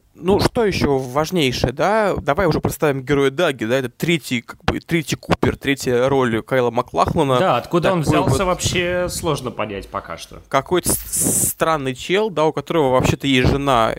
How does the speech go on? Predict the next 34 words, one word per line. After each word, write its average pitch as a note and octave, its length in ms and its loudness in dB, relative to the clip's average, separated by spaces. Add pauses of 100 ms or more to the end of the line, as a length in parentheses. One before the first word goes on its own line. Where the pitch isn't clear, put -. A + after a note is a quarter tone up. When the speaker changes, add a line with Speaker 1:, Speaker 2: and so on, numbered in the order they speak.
(100)
Speaker 1:
которая B2+ 300 -4
играет B2 160 0 (120)
Наоми C3+ 360 2
Уотс, C3 480 2 (180)
э, A#2+ 320 0 (320)
и C3 160 0
у B2+ 40 4
него C3 160 4
есть - 200 2
сын. D3 320 2 (440)
Мы F3+ 280 2
встречаем D3+ 400 0
его C3 140 2
в - 20 2
обществе B2 480 0
чернокожей C3 520 -2
проститутки. G#3 720 -2 (440)
У D3 60 2
него F3 360 2
что-то D#3+ 320 0
с - 80 -4
рукой, C3 500 2 (420)
да, C#3+ 200 2
это - 100 0
тоже C#3 220 0
какая-то - 480 -4
такая A#2+ 300 2
вещь, C#3+ 200 0
которая B2+ 340 -2
на D#3 60 -4
себя B2 200 -2
об-, B2 140 0
обращает C3 340 0
внимание. E3 560 0